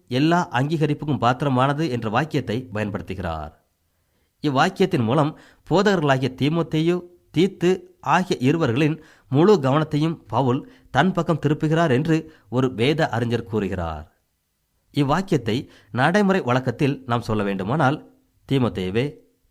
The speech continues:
தீத்துவே, நான் ஒரு முக்கியமான உண்மையை சொல்லப் போகிறேன். ஆகவே உங்கள் முழு கவனத்தையும் கொடுத்து வாசியுங்கள்" என்று சொல்லலாம். பவுல்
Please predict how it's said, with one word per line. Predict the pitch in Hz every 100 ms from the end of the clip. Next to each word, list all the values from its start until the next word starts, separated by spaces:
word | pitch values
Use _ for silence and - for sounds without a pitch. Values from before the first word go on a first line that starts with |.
| -
தீத்துவே, | 196 143 101 143 - - _
நான் | 127 147
ஒரு | 127 127
முக்கியமான | 131 131 190 185 180
உண்மையை | 143 180 123 147
சொல்லப் | - 139 131
போகிறேன். | 113 104 85 80 - _ _ _ _ -
ஆகவே | 180 139 107 - - -
உங்கள் | 117 160 175 127
முழு | 127 190
கவனத்தையும் | 156 127 113 143 151 156 - _
கொடுத்து | - 165 190 - 202
வாசியுங்கள்" | 117 135 - 151 151 123
என்று | 120 139
சொல்லலாம். | 101 90 85 78 73 76 _ _ _ _ _ _ _ _
பவுல் | 175 202 139 175